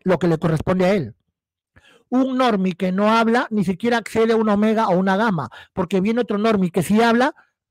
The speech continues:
y se la lleva delante de él. Por eso, una persona que no desarrolla habilidades sociales de comunicación con la gente, con el sexo opuesto, con las unicornios, le resta.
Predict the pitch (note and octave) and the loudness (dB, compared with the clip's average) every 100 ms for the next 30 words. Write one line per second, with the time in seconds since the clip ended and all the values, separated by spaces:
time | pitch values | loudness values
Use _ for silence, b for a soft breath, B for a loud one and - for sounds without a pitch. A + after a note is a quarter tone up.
0 | _ - G#3 G#3 F3+ F#3 G#3+ F#3+ G3+ G3 | _ -6 -2 2 2 2 4 2 2 0
1 | G3 A#3 E3+ A#2 - _ _ _ b b | 2 2 0 -4 -16 _ _ _ b b
2 | - D#3 D3+ F3+ A3+ - - _ - D#3+ | -6 0 2 2 0 -2 -10 _ -4 0
3 | F3+ G3+ C4 - F3+ C3 G2+ - _ _ | 0 0 -2 0 -2 -2 -8 -18 _ _
4 | _ _ _ _ _ - D3 F3 A3 B3 | _ _ _ _ _ -4 0 2 2 0
5 | A3+ G3+ E3 C#3+ C3 D3+ D#3 D3+ G3 G3 | 0 2 2 0 -2 -2 0 2 2 2
6 | F3 - D#3 - G3+ G3 F3 E3+ F3 _ | -2 -2 -4 -2 0 2 2 -2 -6 _
7 | b b F3 B3 A#3 F3+ D#3+ D3 C3 - | b b -2 0 0 0 -2 -4 -6 0
8 | E3+ F3+ - _ _ _ _ _ _ - | 0 0 -4 _ _ _ _ _ _ -2
9 | B3 C4 G3+ C#3+ F#3+ F#3 E3+ D3+ G3 - | 0 2 0 -2 0 0 0 -2 -4 -6
10 | _ _ - C4 B3+ F#3 - E3+ G#3+ - | _ _ -4 -2 0 -4 -6 -8 -6 -2
11 | E3+ - F#3+ F3+ - E3+ E3+ b b A3+ | -4 0 0 0 -2 -4 -4 b b -4
12 | B3 G#3 F3 D#3+ F#3 E3+ F#3+ B3+ _ _ | -2 -2 -2 0 0 2 0 -2 _ _
13 | _ _ _ _ _ _ _ - G3 F#3 | _ _ _ _ _ _ _ -8 0 0
14 | F#3 A#3 - - - | 2 0 -2 -8 -10